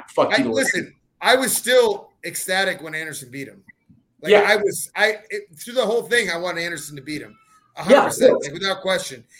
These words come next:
Speaker 2: And, like, when he was beating him four rounds, I was just like, I was kinda bummed out. I was bummed
Speaker 1: I
Speaker 2: out.
Speaker 1: was.
Speaker 2: Like,
Speaker 1: Me too.
Speaker 2: genuinely bummed out. And then when Anderson came from behind, I'm like,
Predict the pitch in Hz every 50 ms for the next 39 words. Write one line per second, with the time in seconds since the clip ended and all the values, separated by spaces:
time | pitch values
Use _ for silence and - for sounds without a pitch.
0 | - _ - 208 214 214 202 190 - 180 185 185 196 220 247 233 175 147 190 226
1 | 220 220 226 226 220 208 190 175 180 - - 202 208 208 196 190 180 185 196 208
2 | 220 202 - 185 - 165 160 165 147 156 160 - - 156 151 143 143 - _ _
3 | _ _ _ _ - 143 180 196 196 - 196 185 175 151 160 170 160 160 170 165
4 | 147 - - - _ _ _ _ - 151 165 165 - - 170 170 - 196 214 226
5 | 247 - - - - _ _ _ _ _ _ _ _ 160 147 143 143 180 196 -
6 | - - 190 202 208 208 208 202 196 190 185 170 147 180 175 170 165 170 170 180
7 | - - 143 156 160 160 160 160 170 185 190 185 - 170 160 143 170 185 180 147
8 | 156 151 147 139 143 156 160 151 139 139 135 131 131 -